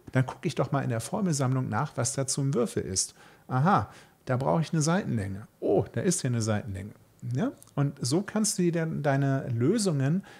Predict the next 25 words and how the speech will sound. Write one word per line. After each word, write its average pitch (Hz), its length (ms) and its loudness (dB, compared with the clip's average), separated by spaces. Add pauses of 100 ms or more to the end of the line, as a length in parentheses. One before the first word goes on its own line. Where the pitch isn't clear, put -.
(200)
selber 139 480 2
zusammensuchen. 147 920 0 (260)
Du - 80 4
musst 208 380 4
nichts 214 380 0
mathematisch 175 680 -2
auswendig 151 480 -2
lernen. 101 340 -6 (280)
Du 123 80 4
musst - 320 2 (680)
in 202 160 6
den 254 200 0
Aufgaben 180 540 0
natürlich 165 540 0 (240)
die 110 280 -2
Zahlen 185 760 2
und 110 500 -2
Werte 170 640 0
und - 220 -4
Maßeinheiten 156 1120 0
und 113 460 -4
Fachbegriffe 156 1000 0 (420)
und 135 420 6
Aufgabenstellungen, 139 1500 4
also 101 420 0